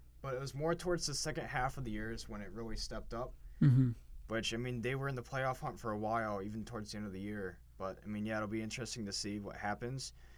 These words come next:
Speaker 1: I mean, some candidates that they're looking at for head coach, Byron Leftwich, the offensive coordinator of Tampa Bay,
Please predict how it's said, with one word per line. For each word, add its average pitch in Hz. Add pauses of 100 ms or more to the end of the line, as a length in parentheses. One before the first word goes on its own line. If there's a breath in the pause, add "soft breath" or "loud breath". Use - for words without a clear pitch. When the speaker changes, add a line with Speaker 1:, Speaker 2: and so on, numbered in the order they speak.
(480)
Speaker 1:
I 107
mean, 143
some 135
candidates 147
that 143
they're 135
looking 123
at 127
for 110
head 123
coach, 131 (120)
Byron 110
Leftwich, 117
the 95
offensive 101
coordinator 101
of 90 (140)
Tampa 98
Bay, 110